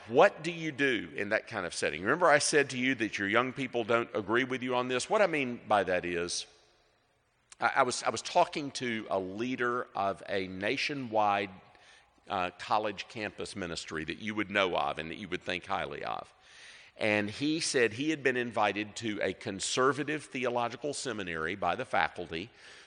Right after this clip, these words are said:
to talk to them about things that he was seeing in the students that were going to his campus ministry. And, um,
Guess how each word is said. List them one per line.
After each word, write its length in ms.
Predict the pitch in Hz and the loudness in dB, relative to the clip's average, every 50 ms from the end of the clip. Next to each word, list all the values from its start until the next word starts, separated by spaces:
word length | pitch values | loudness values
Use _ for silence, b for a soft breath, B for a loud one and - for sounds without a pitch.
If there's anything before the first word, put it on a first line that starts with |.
| B B | B B
to 120 | - 156 147 | -2 -2 -2
talk 440 | - - - - 170 170 - - - | -2 -2 4 6 6 6 6 4 -2
to 120 | - 120 | -2 -2
them 460 | 98 104 101 98 95 95 98 101 104 - | 0 0 0 2 2 0 0 -2 -4 -2
about 480 | - 101 95 82 101 101 98 98 - - - - B B B B B B B _ - | 0 2 4 6 8 8 8 6 6 0 -10 -20 B B B B B B B _ 0
things 400 | 147 151 160 165 170 170 156 - | 2 4 4 4 2 0 -2 -2
that 200 | 117 123 - - | 0 -2 -2 -2
he 300 | - - - 156 160 160 | -6 -6 -4 -4 -4 -2
was 220 | 139 135 127 117 - | -2 -2 -2 -2 -2
seeing 840 | - - - - 156 143 139 117 95 90 85 85 90 98 107 110 113 113 - _ | -2 -4 -2 -2 -2 -2 -2 -2 -2 -2 -2 -2 -4 -6 -8 -10 -12 -16 -12 _
in 280 | - 127 131 139 139 139 | 0 2 2 2 0 0
the 80 | 131 127 | -2 0
students 600 | - - - - 127 127 117 95 101 92 - - | -2 -2 -2 -2 -2 -2 -2 -2 -6 -8 -8 -8
that 200 | - - - - | -4 -4 -4 -2
were 100 | 107 101 | -2 -4
going 320 | 92 101 104 101 101 98 95 | -2 -2 -2 -2 -2 -4 -6
to 80 | 92 | -6
his 160 | 92 92 90 - | -6 -6 -8 -8
campus 460 | - - 87 78 73 90 90 - - | -10 -8 -8 -8 -8 -10 -12 -10 -8
ministry. 500 | 123 127 120 104 - - - - - - _ _ _ _ _ B B B B B B B B B B B B B | -6 -6 -6 -6 -8 -10 -12 -14 -16 -16 _ _ _ _ _ B B B B B B B B B B B B B
And, 480 | - 123 120 117 117 113 110 113 98 110 | 2 4 6 6 6 6 4 4 4 6
um, 440 | 107 101 98 98 95 95 101 101 | 6 8 8 8 6 4 2 -2